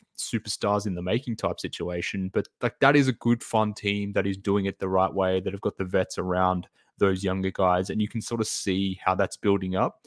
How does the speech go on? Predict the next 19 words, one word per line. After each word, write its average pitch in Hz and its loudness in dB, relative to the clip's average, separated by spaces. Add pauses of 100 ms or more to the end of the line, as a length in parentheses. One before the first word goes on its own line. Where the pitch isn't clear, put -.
(120)
So - -6
maybe 135 8
that's 113 4
a 117 -2
better 98 4
example 90 -4 (340)
of 95 -2 (180)
what 101 6
I 98 6
think 107 -6
the 113 -4
Bulls 92 -4
could - -6
potentially 95 -4
be 90 -4
next 90 -4
season. 90 -8
And, 92 -14 (140)
and 107 -2